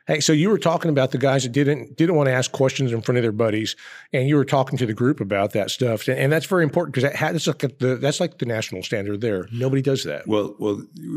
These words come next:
Speaker 2: what I was trying to get the guys to do when I stopped them, I said, "Hey, they're like, the three of you had questions. Y-, you're okay with running towards the gunfire, but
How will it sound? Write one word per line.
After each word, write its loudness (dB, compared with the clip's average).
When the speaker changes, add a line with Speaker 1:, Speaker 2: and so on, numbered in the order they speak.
Speaker 2:
what -4
I 2
was 0
trying -2
to -2
get -6
the -6
guys -4
to -16
do -2
when -4
I -6
stopped -8
them, -8
I -8
said, -10
"Hey, -8
they're -10
like, -10
the -20
three -6
of -8
you -4
had -10
questions. -8
Y-, -10
you're -4
okay -4
with -6
running -6
towards -8
the -14
gunfire, -10
but -6